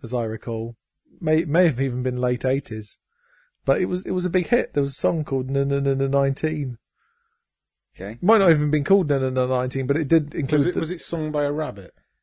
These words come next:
Speaker 1: What? <laughs>
Speaker 2: Were you just high through the entire nineties or something?
Speaker 1: Oh my
Speaker 3: Maybe.
Speaker 1: God. Are you, are you getting it confused with the Cadbury's caramel adverts?
Speaker 3: Uh, no,
Speaker 1: Take
Speaker 3: no, it
Speaker 1: it
Speaker 3: was a diff-,
Speaker 1: easy.
Speaker 3: it was a
Speaker 2: I
Speaker 3: different
Speaker 2: remember
Speaker 3: kind of
Speaker 2: that.
Speaker 3: rabbit.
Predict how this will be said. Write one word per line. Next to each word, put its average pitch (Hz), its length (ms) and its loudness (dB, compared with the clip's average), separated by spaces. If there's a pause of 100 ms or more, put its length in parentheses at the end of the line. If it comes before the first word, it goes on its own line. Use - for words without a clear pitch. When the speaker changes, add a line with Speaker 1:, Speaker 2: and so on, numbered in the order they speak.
(1300)
Speaker 1:
What? 427 520 2 (640)
<laughs> - 680 -12
Speaker 2:
Were 147 140 -2
you 147 140 2
just 135 180 -6
high 151 320 0
through 117 140 -6
the 113 80 -2
entire 117 320 0
nineties 135 520 -2
or 123 60 -4
something? 127 320 -6
Speaker 1:
Oh 254 120 6
my - 40 -8
Speaker 3:
Maybe. 269 480 -4 (1600)
Speaker 1:
God. - 220 0
Are 220 60 -2
you, 226 140 -2
are - 40 0
you 262 140 4
getting 285 180 0
it 247 100 -4
confused 254 320 0
with 165 120 2
the 156 40 -2
Cadbury's 170 380 2
caramel 170 480 2
adverts? 117 680 -6 (140)
Speaker 3:
Uh, - 80 -12
no, 165 600 6
Speaker 1:
Take 156 140 -2
Speaker 3:
no, 147 160 8
it 156 80 6
Speaker 1:
it - 20 8
Speaker 3:
was 226 100 6
a 185 60 6
diff-, 196 160 4
Speaker 1:
easy. 143 380 2
Speaker 3:
it 127 80 -10
was 139 100 -10
a 143 40 -10
Speaker 2:
I - 20 -18
Speaker 3:
different 147 240 2
Speaker 2:
remember 185 320 4
Speaker 3:
kind 156 200 4
of 123 60 -2
Speaker 2:
that. 147 60 2
Speaker 3:
rabbit. 135 120 -2